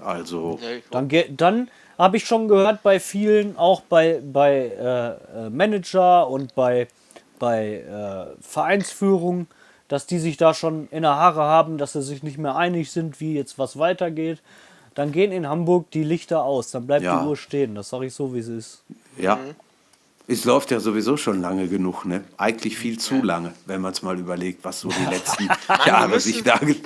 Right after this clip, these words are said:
Speaker 2: die,
Speaker 1: getan
Speaker 2: dann sollen
Speaker 1: hat.
Speaker 2: sie, dann sollen sie doch so machen wie damals, wie, wa-, was sie letztes Jahr mit achtundsechzig gemacht haben oder, oder davor mal mit Duisburg, wo sie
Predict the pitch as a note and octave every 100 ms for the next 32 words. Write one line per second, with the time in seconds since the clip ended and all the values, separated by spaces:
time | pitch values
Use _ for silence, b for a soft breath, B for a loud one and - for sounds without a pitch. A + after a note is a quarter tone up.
0 | - A3+ A3+ B2+ A#2 A2+ - A3+ C4+ C#4+
1 | C4 C4+ C4 A3+ B3 C#4 B3+ B3+ A#3 A#3
2 | C4 A3+ F#3+ G3+ A#3 A3 A#2+ - _ _
3 | F#3 - G3 - F#3 G3+ G3 F3+ F3+ E3
4 | A2+ - - C3+ C4 - B3+ A#3+ - b
5 | b b - F#3+ G#3+ - G#3 E3+ F3 F3
6 | D#3 E3 D#3+ - - _ _ - C#3+ -
7 | F3 G3+ G3 F#3 F3+ b b b b D#3+
8 | D3 G3+ A#3 - A3 A3 - _ - F#3